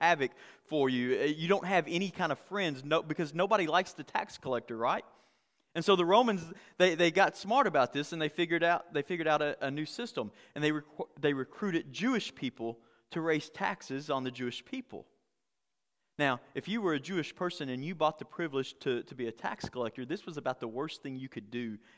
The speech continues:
as a Jewish person. This was betraying your nation. This was betraying your God. You were a total traitor and an enemy of the state. You were an outcast. And so any Jewish man that,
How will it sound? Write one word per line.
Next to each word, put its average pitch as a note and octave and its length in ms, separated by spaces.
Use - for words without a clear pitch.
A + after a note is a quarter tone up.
as A2+ 100
a A#2 60
Jewish A2+ 340
person. - 340
This F3 180
was D3+ 140
betraying E3+ 520
your C3+ 120
nation. E3+ 420
This D3+ 160
was C#3 100
betraying D3 480
your A2 120
God. D3+ 320
You F3 180
were E3 120
a B2 120
total D#3+ 380
traitor F#3 540
and D#3 120
an B2 140
enemy E3+ 340
of C#3+ 100
the B2+ 60
state. D#3 380
You E3 160
were C#3 100
an A2+ 120
outcast. - 760
And D#3+ 100
so F3 140
any G3+ 240
Jewish F#3+ 380
man F#3 240
that, C#3+ 200